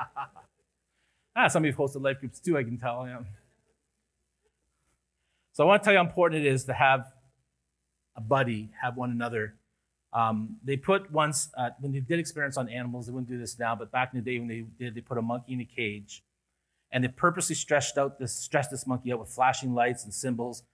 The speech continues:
to freak him out. And they would draw, uh, cortisol, is that how you call it, cortisol? But they would draw these hormones out of their brains to test the level of their stress. And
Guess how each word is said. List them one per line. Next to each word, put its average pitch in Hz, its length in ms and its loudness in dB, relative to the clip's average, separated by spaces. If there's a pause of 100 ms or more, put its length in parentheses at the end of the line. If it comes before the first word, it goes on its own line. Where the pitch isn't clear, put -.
(200)
to 120 60 -10
freak 139 360 -6
him 117 120 -4
out. 107 320 -4 (600)
And 143 160 2
they 151 40 4
would 151 140 2
draw, 190 480 8 (280)
uh, 139 320 6 (140)
cortisol, 190 640 0
is 139 60 -6
that 165 80 2
how 170 80 0
you 160 40 -2
call 165 160 -8
it, 165 60 -10
cortisol? 160 300 -6
But 143 120 -2
they 151 60 -2
would 139 80 -2
draw 170 300 6
these 143 220 -6
hormones 156 400 0
out 143 120 -2
of 131 80 -6
their 131 80 -4
brains 135 400 -2
to 120 80 -14
test - 400 -2 (340)
the 131 80 -6
level 131 380 0
of 113 120 -10
their 117 220 -8
stress. - 600 -6 (4000)
And 165 440 2